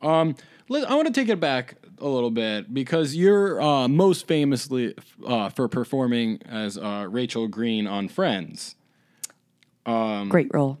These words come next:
Speaker 1: Yeah.
Speaker 2: Great
Speaker 1: Y-,
Speaker 2: role.
Speaker 1: you, you were, uh, on that show for ten years.
Speaker 2: Ten years.
Speaker 1: Wha-,
Speaker 2: Best
Speaker 1: wha-,
Speaker 2: ten years of my
Speaker 1: wha-,
Speaker 2: life.
Speaker 1: one of the most influential, uh, sitcoms, like, of all time.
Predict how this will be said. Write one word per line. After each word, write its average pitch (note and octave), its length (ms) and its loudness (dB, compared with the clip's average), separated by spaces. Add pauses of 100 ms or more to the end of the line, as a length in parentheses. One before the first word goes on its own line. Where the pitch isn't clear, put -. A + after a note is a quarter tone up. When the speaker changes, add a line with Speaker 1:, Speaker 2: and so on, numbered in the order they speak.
(120)
Speaker 1:
Yeah. D#3 560 -2 (160)
Speaker 2:
Great E3 240 2
Speaker 1:
Y-, - 60 -4
Speaker 2:
role. C3+ 140 -2
Speaker 1:
you, C3 140 -2
you B2+ 220 0
were, B2+ 260 0
uh, A2 420 -2
on A2+ 180 -2
that A2+ 120 -2
show A#2 180 -4
for A2 120 -6
ten A2 280 -2
years. A#2+ 520 -2
Speaker 2:
Ten F3 200 -2
years. D3+ 360 -4 (220)
Speaker 1:
Wha-, B2 180 -2
Speaker 2:
Best F3+ 160 2
Speaker 1:
wha-, B2+ 60 -2
Speaker 2:
ten F#3+ 120 0
years F3+ 160 -2
of - 60 0
my F3 80 2
Speaker 1:
wha-, - 20 0
Speaker 2:
life. D#3 240 -4
Speaker 1:
one D3+ 200 2
of G3 80 2
the F#3+ 60 4
most F#3+ 320 0
influential, D3 880 0
uh, A2+ 380 -2
sitcoms, G#2+ 1000 -6 (180)
like, F#2+ 400 -8
of F#2+ 120 -12
all G#2 160 -6
time. A#2+ 400 -2